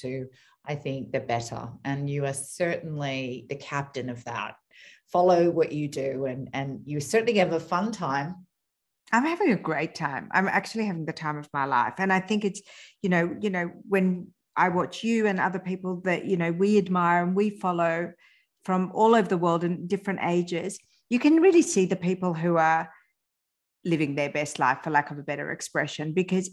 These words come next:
Speaker 2: it actually emanates from their pores and that curiosity to, you know, and as you get older, that's kind of one of the privileges, right? Is you don't mind making a fool of yourself or trying things that you may or may not like or be good at.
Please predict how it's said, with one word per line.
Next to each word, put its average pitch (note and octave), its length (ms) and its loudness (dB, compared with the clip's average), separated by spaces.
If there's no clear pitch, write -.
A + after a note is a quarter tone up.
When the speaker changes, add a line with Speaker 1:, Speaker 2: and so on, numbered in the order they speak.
Speaker 2:
it G3 120 0
actually A3+ 420 2
emanates D#3+ 400 -2
from E3 180 -4
their D#3 140 0
pores D#3 420 -4
and F3 160 0
that - 200 0
curiosity F3 1000 0
to, F3+ 120 -12
you G3 140 -2
know, D#3+ 320 0
and G#3 180 2
as A3 140 2
you G#3 60 -4
get G3+ 100 2
older, E3+ 260 4
that's F3 220 -2
kind E3+ 180 -4
of D#3 100 -10
one E3 120 -2
of D#3+ 100 -4
the E3 80 -6
privileges, E3 680 -4
right? D3+ 280 0
Is F3 320 -2
you F#3+ 100 -4
don't F#3+ 220 2
mind D3 320 2
making D#3 300 -6
a - 20 -6
fool D#3+ 240 -4
of D#3+ 100 -6
yourself D#3+ 380 -2
or E3 60 -4
trying D3+ 400 2
things D#3 240 -4
that E3 140 -6
you E3+ 100 -2
may D3 240 0
or D3+ 80 -2
may D3 160 -2
not D3 240 -4
like D3+ 340 4
or D3+ 160 -6
be D3 120 -6
good D3+ 200 -6
at. - 200 -2